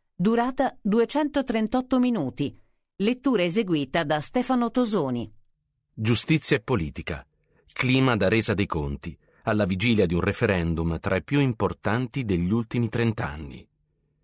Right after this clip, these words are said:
Speaker 2: Confermare o bocciare la riforma costituzionale a firma Meloni Nordio. La posta in gioco è alta.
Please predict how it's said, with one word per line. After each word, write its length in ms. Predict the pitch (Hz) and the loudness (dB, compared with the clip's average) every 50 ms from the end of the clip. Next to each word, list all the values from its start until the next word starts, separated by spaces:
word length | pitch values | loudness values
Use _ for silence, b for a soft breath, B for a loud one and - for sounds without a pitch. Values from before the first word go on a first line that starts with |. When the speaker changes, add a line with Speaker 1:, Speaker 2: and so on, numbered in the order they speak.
| _ _ _ _ _ _ | _ _ _ _ _ _
Speaker 2:
Confermare 600 | - 160 151 139 - 165 151 156 170 180 175 156 | 2 2 2 4 4 2 2 4 4 4 2 2
o 40 | 143 | 2
bocciare 580 | 131 123 113 - - 117 104 98 85 78 78 73 | 0 0 -2 0 0 0 0 0 -2 -4 -4 -4
la 100 | 78 78 | -4 -4
riforma 500 | - 85 - 107 101 95 87 90 87 - | -4 -4 0 0 2 2 4 2 0 0
costituzionale 880 | - 90 - - 101 - - 85 - - 95 85 92 98 98 92 87 | -2 -6 -4 -4 -6 -4 -4 -6 -6 -4 -2 0 0 0 0 0 -2
a 60 | 80 | -4
firma 480 | - - - - 98 98 90 90 87 85 | -4 -6 -6 -4 -2 0 2 2 2 2
Meloni 320 | 85 85 87 98 90 85 | 2 2 2 2 2 0
Nordio. 600 | 78 80 78 73 73 71 - - 78 76 - - _ _ _ _ _ _ _ _ _ _ _ _ _ _ _ _ _ _ _ | 0 -2 -4 -6 -8 -10 -10 -12 -14 -14 -16 -18 _ _ _ _ _ _ _ _ _ _ _ _ _ _ _ _ _ _ _
La 140 | - 95 - | -4 -2 2
posta 280 | - 117 110 - 117 | 2 0 2 2 2
in 80 | 104 104 | 2 4
gioco 440 | 95 120 123 123 - - 123 - _ | 4 2 0 0 -2 -4 -6 -8 _
è 140 | - 101 101 | -2 0 0
alta. 500 | 92 73 67 78 - _ - 87 - | 0 -2 -4 -8 -14 _ -16 -16 -16